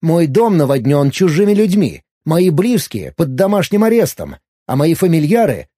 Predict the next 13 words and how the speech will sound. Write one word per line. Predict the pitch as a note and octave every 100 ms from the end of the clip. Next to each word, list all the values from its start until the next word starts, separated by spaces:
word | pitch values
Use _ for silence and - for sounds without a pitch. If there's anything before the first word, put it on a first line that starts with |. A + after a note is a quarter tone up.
| _
которые | C3 C#3 D3
и | D#3+
так | E3+ B2 -
страдали | - C#3+ C3+ C3 C3+
из-за | B2+ C#3+
отсутствия | D#3 E3+ D3+ - C#3
хозяина, | D3 C#3+ A3 F#3+ G2 D#2+ - _ -
и | A#3
вовсе | F3+ C#3 B2 - C3+
не | C#3 F3
имеют | F#3 C3+ A#2+ A#2
возможности | C3 B2+ F3 G3 E3 D3 -
передвигаться, | D#3 G#3 A3 A#3 G3+ A2 - G2+ C#2+